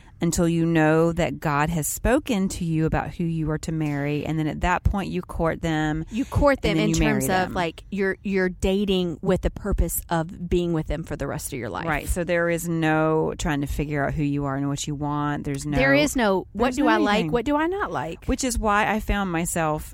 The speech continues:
Speaker 1: divorced and not knowing what the hell to do in the dating world, 'cause I'd never dated.
Speaker 2: And I think one of our saving graces, as far as myself and Brent, was that we had the chance to know each other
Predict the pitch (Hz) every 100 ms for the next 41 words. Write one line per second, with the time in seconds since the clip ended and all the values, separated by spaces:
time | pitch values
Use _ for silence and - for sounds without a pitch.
0 | - - 170 170 165 156 147 - 151 156
1 | - 151 143 143 151 151 - 147 139 -
2 | - 247 247 180 156 156 170 156 160 156
3 | 151 151 156 - - - - 156 151 196
4 | 247 165 147 - 165 151 156 147 139 131
5 | 135 131 - - - - - - - 214
6 | 214 - - 262 254 202 190 175 160 170
7 | - 170 175 170 160 151 - 131 127 -
8 | 160 - 147 120 - - - - 170 151
9 | 151 147 151 147 147 120 - - - -
10 | - - 185 175 - 165 151 - - -
11 | - 180 185 165 156 151 - 160 - -
12 | 175 233 - - -